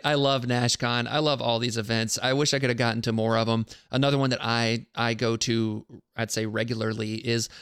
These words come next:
Warfare Weekend. Shout out to Tim for running a, a good event there. It, uh, it's a really,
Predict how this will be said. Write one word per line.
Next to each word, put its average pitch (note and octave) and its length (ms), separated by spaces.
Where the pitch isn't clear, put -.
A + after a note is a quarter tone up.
Warfare A#2 380
Weekend. A#2 500
Shout A#2 220
out A#2 160
to G#2+ 100
Tim A#2 500
for C3 140
running A#2 440
a, A#2 220
a B2 100
good B2 220
event A#2 400
there. A2 480
It, A#2+ 320
uh, A2 400
it's A#2+ 400
a A#2+ 80
really, A#2+ 400